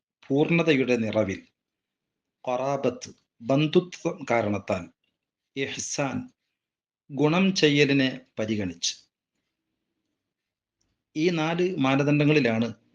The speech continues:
പൊതുവിൽ സമൂഹത്തിൽ ആളുകളെ പരസ്പരം സ്നേഹിക്കപ്പെടാറുള്ളത്. നമുക്ക് നോക്കാം. ഇന്നൽ ജമാല ഫി സൂറത്തി വൽ ലിബാസി വൽ ഹൈഅത്തി സലാസത്തു അൻവാഇ.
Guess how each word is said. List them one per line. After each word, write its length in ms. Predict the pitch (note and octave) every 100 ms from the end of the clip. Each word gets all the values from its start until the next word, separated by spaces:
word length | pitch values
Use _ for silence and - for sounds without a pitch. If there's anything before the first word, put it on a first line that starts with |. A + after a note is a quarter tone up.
| _ _ _ -
പൊതുവിൽ 440 | B2 B2 B2+ C#3 D3+ - _
സമൂഹത്തിൽ 720 | - A#2+ B2 B2 A#2+ - - C#3+ - _ -
ആളുകളെ 420 | G#2+ A2+ A2+ A2+ - _ _ _
പരസ്പരം 480 | A2+ A2 - A#2+ A2+
സ്നേഹിക്കപ്പെടാറുള്ളത്. 1000 | A2+ - G#2 A2+ A2 G2+ F2 - - - _ _ _ _ _ _ _ _ _ _ _ _ _
നമുക്ക് 200 | D#3 D#3
നോക്കാം. 300 | C#3 - - - _ _ _ _ _ _ _ _
ഇന്നൽ 360 | D#3+ E3+ F3+ D#3
ജമാല 520 | C3+ C#3 D#3 B2 G#2
ഫി 160 | C#3 -
സൂറത്തി 580 | - - A#2+ C3+ D3 D3
വൽ 180 | B2+ A#2+
ലിബാസി 500 | A#2+ C3+ C#3 A#2+ C#3+
വൽ 200 | B2 A2+
ഹൈഅത്തി 600 | G2 B2+ - D#3 - F3+
സലാസത്തു 580 | - A2+ A#2 A#2+ B2+ A2+
അൻവാഇ. 500 | B2 B2 B2+ C3+ F#2